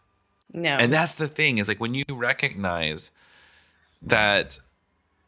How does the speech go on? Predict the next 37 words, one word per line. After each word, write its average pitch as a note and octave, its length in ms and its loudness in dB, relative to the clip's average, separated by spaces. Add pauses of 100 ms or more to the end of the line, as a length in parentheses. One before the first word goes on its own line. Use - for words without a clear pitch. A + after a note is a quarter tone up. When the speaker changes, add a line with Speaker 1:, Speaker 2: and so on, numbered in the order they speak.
(1040)
Speaker 2:
you G#2+ 120 -2
know, G#2+ 60 2
you, G#2+ 220 0 (200)
<sighs> - 200 -8
and G#2+ 160 0
th-, - 100 -6
maybe G#2+ 240 2
this F#2 180 -2
is F2+ 60 -4
just F2 160 -6
my F2 100 2
recognition E2 560 -4
this E2 160 -8
week. D#2+ 140 -10
It's - 100 -16
just - 260 -6 (1160)
my, A#2+ 460 4 (160)
my A#2 60 0
only A#2+ 460 -2
thing A2 260 -4
I'm G2 140 0
supposed F#2 460 -2
to G2 80 -6
do E2+ 140 -4 (100)
right F#2+ 240 2
now G#2 260 -2
is G2+ 160 -8
to F2 140 -6
hold F2+ 360 -2
myself, F2 680 -2 (680)
uh, F2+ 320 4
at F#2+ 140 -4
the F#2 100 -4
center G2 420 0
of F2 120 -2
my F2 100 0
well-being. D2 640 -6